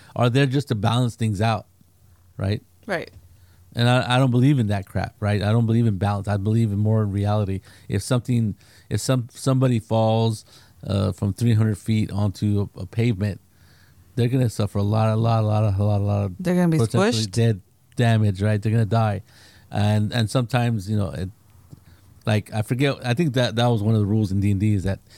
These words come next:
Speaker 1: they, they say that you could only suffer maximum damage, blah, blah, blah. It was this much damage. And if you were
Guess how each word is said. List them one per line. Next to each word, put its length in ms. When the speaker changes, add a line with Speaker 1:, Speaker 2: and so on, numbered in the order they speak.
Speaker 1:
they, 300
they 200
say 200
that 180
you 100
could 140
only 340
suffer 420
maximum 420
damage, 320
blah, 120
blah, 120
blah. 180
It 160
was 160
this 200
much 180
damage. 280
And 120
if 100
you 80
were 160